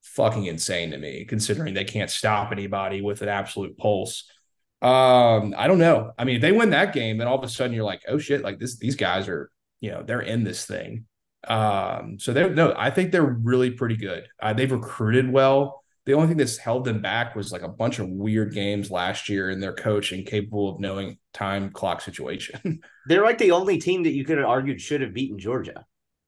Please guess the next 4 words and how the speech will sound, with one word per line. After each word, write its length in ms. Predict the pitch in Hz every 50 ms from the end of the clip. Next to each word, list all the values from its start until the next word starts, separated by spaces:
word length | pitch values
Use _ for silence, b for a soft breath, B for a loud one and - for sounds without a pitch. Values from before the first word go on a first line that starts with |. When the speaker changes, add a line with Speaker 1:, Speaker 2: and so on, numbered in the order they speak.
| _ _ _ _ _
Speaker 1:
Yeah, 300 | 147 160 208 208 214 - -
absolutely. 560 | - 113 135 - - 131 147 143 95 - - - _ _ _ _ _ _ _ _ _
Speaker 2:
Um, 260 | 143 151 143 127 110
Speaker 1:
Absolutely. 240 | 110 113 110 98 -